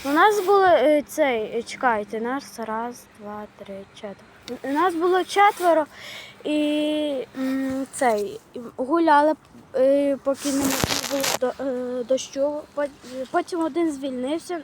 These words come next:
нас було троє. Е, бу-, і почався такий сильний дощ, коли нас було троє, і цей. І вже і той пішов додому, тіль-, е, ні, не тільки що, десь десять хвилин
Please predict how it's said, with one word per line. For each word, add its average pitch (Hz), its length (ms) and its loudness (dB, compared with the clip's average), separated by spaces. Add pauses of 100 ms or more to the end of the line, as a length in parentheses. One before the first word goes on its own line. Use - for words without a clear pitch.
нас 285 200 -6
було 277 280 -6
троє. 311 420 -2 (880)
Е, 254 340 -6
бу-, 240 200 -10 (240)
і 269 120 -8
почався 320 480 -2
такий 302 280 -8
сильний 285 460 -6
дощ, 339 400 -2
коли 330 200 -4
нас 311 180 -2
було 277 300 -6
троє, 269 460 -6 (140)
і 269 100 -10
цей. 214 340 -8 (800)
І 294 420 -2
вже 277 460 -6
і 262 300 -10
той 320 220 -2
пішов 311 400 -8
додому, 277 460 -4
тіль-, 262 300 -12 (160)
е, 240 220 -4
ні, 247 260 -8
не 240 120 -10
тільки 285 440 -12
що, 269 240 -10 (680)
десь 254 260 -6
десять 262 440 -6
хвилин 262 320 -4